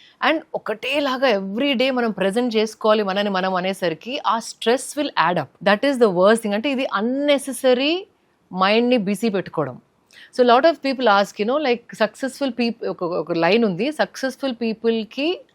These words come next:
అన్నీ చేయడానికి అంత టైమ్ ఉంటుంది. అంటే, ఆ, ఎందుకు సక్సెస్‌ఫుల్ వాళ్ళు? ఎందుకంటే వాళ్ళు, they not busy here. మనం చేసేదానికంటే ఇక్కడ బిజీ ఉండేసరికి మనకి, "ఓ, చాలా బిజీ ఉన్నాం" అనిపిస్తుంది.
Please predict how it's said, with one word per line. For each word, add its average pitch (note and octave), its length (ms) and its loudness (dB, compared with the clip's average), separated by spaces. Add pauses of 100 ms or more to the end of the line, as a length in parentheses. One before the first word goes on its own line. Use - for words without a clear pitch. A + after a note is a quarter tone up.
అన్నీ C4+ 460 -2
చేయడానికి B3+ 600 0 (120)
అంత A#3 240 -2
టైమ్ G#3 260 2
ఉంటుంది. D3 400 -8
అంటే, B3 300 -2 (840)
ఆ, E3+ 360 2
ఎందుకు A#3 260 0
సక్సెస్‌ఫుల్ A#3 440 -4
వాళ్ళు? F#3+ 200 4
ఎందుకంటే G3 540 -4 (200)
వాళ్ళు, G#3+ 280 4
they G3 180 2
not C4+ 160 4
busy G#3+ 340 0 (140)
here. D#3+ 180 0 (320)
మనం A#3 560 4 (240)
చేసేదానికంటే A3+ 1080 2 (160)
ఇక్కడ D4+ 300 4
బిజీ A#3+ 300 4
ఉండేసరికి G3+ 720 0
మనకి, A3+ 440 0
"ఓ, D#3+ 300 -6
చాలా A3 380 0
బిజీ G#3+ 240 0
ఉన్నాం" G#3+ 180 0
అనిపిస్తుంది. D3 500 -10